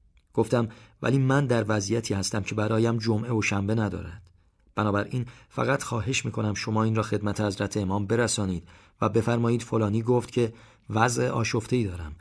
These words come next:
حتماً باید خدمت شما برسم، ببینم چه می‌فرمایید.» گفت: «بسیار خوب، من این امانت را می‌رسانم،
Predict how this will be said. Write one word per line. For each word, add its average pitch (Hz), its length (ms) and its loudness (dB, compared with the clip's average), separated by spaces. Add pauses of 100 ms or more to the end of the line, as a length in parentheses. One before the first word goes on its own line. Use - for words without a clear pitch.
(280)
حتماً 131 400 0
باید 120 300 4
خدمت 113 400 0
شما 107 280 2
برسم، 107 500 0 (320)
ببینم 131 320 4
چه 139 200 2
می‌فرمایید.» 98 640 -4 (680)
گفت: 123 280 -2 (460)
«بسیار 147 300 6
خوب، 117 140 0
من 123 140 2
این 135 140 0
امانت 123 420 2
را 131 60 4
می‌رسانم، 107 600 0